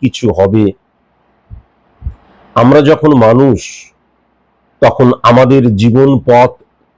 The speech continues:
চলার সময় অনেক প্রতিবন্ধকতা আসে, সেটাকে ফেস করতে হয়, ওভারকাম করে যেতে হয়।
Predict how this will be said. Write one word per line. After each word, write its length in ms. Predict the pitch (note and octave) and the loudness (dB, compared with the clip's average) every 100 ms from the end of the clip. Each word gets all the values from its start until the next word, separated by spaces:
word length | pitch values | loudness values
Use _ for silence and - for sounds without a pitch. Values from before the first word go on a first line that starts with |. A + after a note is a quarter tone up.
| _ _ | _ _
চলার 340 | B2+ A#2 A#2 | 0 2 2
সময় 500 | - - B2 A2+ F2 D2 _ - | 0 -4 -2 0 -2 -8 _ -2
অনেক 320 | C3 D#3+ - - | 0 0 -4 -6
প্রতিবন্ধকতা 960 | B2+ - B2+ C3 C3 A2 A2+ A#2+ A#2 | -4 -2 0 2 0 0 -2 -2 0
আসে, 420 | G#2+ F#2 - G#2+ G2+ - _ _ _ _ _ _ _ _ _ _ - | 0 0 -2 -4 -4 -8 _ _ _ _ _ _ _ _ _ _ -10
সেটাকে 400 | - B2 A2 B2 | -4 0 0 -2
ফেস 340 | - D#3+ D#3 | -2 -2 -2
করতে 340 | - A#2 - G#2+ | -4 -4 -2 0
হয়, 240 | G2 G2+ A#2 | 0 0 0
ওভারকাম 520 | A2+ C3+ - C3+ A#2 | 0 0 0 -2 -2
করে 240 | A#2+ G#2+ | -2 -2
যেতে 280 | F2+ F#2 G2 | -2 -4 -2
হয়। 260 | F2 F2+ | -2 -2